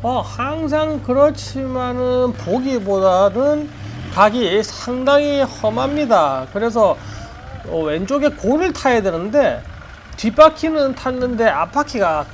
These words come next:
타질 못합니다. 넘어가질 못하는 거죠. 그냥 쭉 미끌려가서 결국에 삽질을 해서 길을 만들어서 안전하게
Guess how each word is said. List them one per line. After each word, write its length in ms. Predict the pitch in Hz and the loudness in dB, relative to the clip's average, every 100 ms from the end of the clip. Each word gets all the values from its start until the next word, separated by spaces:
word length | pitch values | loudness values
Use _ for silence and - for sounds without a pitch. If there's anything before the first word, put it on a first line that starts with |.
| - - | -14 -6
타질 320 | 320 330 339 | -4 -2 -2
못합니다. 640 | 180 147 208 262 202 147 127 - 196 | -2 2 2 2 2 0 -2 -8 4
넘어가질 420 | 269 349 311 226 | 4 8 6 6
못하는 420 | 147 147 226 277 | -2 -2 -2 0
거죠. 280 | 269 147 127 | -2 -4 -6
그냥 240 | 233 214 | -4 -6
쭉 340 | - 226 226 208 | -6 -6 -4 -4
미끌려가서 880 | 151 - 277 269 165 160 269 151 110 - - - - - | -4 -2 2 4 4 4 2 2 -2 -14 -20 -20 -18 0
결국에 760 | 202 226 233 247 214 190 202 | 2 2 0 0 2 4 2
삽질을 680 | - - 285 - 294 269 233 | 0 -2 -4 -2 -4 -2 0
해서 280 | 202 208 214 214 | 0 0 -2 -4
길을 420 | 202 220 220 185 | -2 0 0 -2
만들어서 840 | 127 131 185 277 240 202 285 247 117 - - - - | -4 -6 -2 0 2 2 2 0 -2 -10 -20 -20 -14
안전하게 1120 | 139 175 180 190 180 170 165 196 240 285 302 | -10 -8 0 0 2 -2 -2 -4 0 2 0